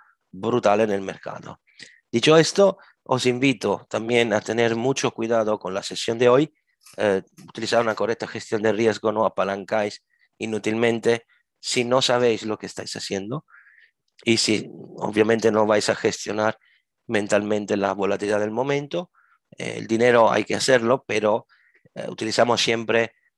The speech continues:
un criterio de gestión operativo y de riesgo, porque el dinero se debe hacer en el tiempo, no simplemente en el día de una conferencia. Os deseo feliz trading, un feliz fin de semana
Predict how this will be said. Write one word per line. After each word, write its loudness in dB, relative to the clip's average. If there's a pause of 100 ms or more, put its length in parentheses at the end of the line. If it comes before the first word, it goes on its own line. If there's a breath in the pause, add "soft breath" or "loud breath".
(100)
un -10
criterio 2
de -6
gestión -2 (240)
operativo -2
y -10
de 2
riesgo, -10
porque 0 (500 soft breath)
el -10
dinero 0
se -6
debe -2
hacer -2
en -6
el -6
tiempo, -14
no 2 (420 soft breath)
simplemente 0
en 0
el 0
día 0 (220 soft breath)
de 0
una 0
conferencia. -10 (800 loud breath)
Os 0
deseo 4 (140)
feliz 0
trading, 4 (440 loud breath)
un -8
feliz -10
fin -4
de -6
semana 2